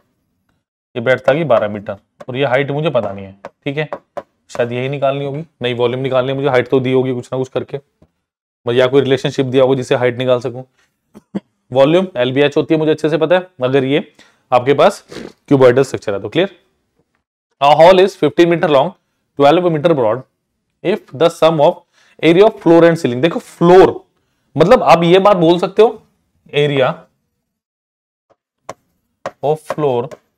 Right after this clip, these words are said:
is equal to area of ceiling।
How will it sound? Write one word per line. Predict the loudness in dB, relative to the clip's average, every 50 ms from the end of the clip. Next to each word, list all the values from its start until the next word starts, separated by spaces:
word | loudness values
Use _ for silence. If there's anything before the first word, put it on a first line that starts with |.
| _ _ _ -20 -20 _ _ _ _ _ _ _ _ _ _ _ _ _ -18 -18 -18 _ -20 -20 -20 _ _ _ -20 -16 _ -8
is | -8 -8 -6
equal | -6 -6 -6 -6
to | -6 -6 -6 -6
area | -6 -6 -6 -6 -6 -8 -10 _ _ _ _ _ _ _ _ _ _ _ _ _ _ _ _ _ _ _ _ _ _ _ _ _ -8
of | -8 -8 -8 -12 -6
ceiling। | -4 -4 -2 -2 -4